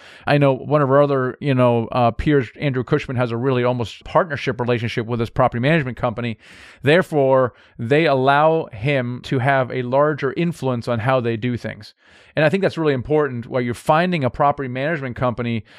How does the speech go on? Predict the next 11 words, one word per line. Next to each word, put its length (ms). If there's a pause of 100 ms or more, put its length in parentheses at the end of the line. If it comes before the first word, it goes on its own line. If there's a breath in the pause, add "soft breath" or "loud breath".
(140 loud breath)
who's 320
willing 440
to 120
listen 460
to 120
you 320 (360 soft breath)
and 180
who's 160
willing 260
to 100
maybe 460